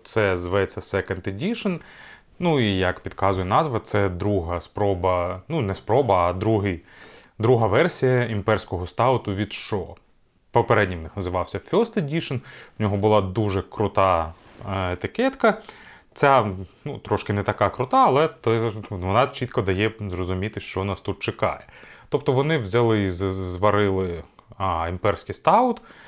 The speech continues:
і, мабуть, для тих, хто вважав, що він має бути більш імперським, тут більша щільність, більше,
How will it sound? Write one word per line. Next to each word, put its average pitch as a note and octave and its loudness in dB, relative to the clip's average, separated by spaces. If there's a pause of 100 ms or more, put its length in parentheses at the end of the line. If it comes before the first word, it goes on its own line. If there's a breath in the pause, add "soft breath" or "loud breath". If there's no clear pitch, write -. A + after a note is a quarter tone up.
(260 loud breath)
і, A2+ 0
мабуть, F#2+ 0 (120)
для G#2 0
тих, - 0
хто F#2 0
вважав, F2+ 2
що - -12
він F#2 -2
має F2+ 0
бути F2+ -4
більш F#2 -4
імперським, C3+ -2
тут G#2 -2
більша F#2+ -4
щільність, A#3 -4
більше, G2 -4